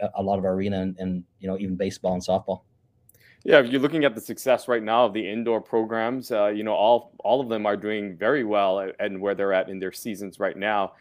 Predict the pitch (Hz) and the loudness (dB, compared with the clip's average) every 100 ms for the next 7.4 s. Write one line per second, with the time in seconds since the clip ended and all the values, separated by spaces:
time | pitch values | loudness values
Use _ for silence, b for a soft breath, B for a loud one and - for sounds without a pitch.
0 | b b 113 101 143 143 120 - 151 123 | b b -2 2 2 2 2 0 0 2
1 | 113 113 107 117 123 117 110 110 101 117 | 2 2 0 -2 0 2 4 2 2 0
2 | 104 - - 135 117 113 107 107 107 123 | -2 -6 -6 -4 -2 -4 -4 -2 0 0
3 | 113 92 104 - 110 95 110 104 98 123 | 0 0 0 0 -4 -4 -4 -4 0 0
4 | 135 120 95 104 - 117 101 98 104 95 | 0 -4 -2 -6 -2 -2 -2 -6 -6 -4
5 | 101 101 104 117 - 104 92 98 101 95 | -4 -4 -2 -4 -6 -8 -4 0 0 0
6 | 98 - 107 120 107 - 104 101 107 104 | -6 0 2 2 0 -6 -6 -6 -8 -6
7 | 117 127 95 | -4 -2 -4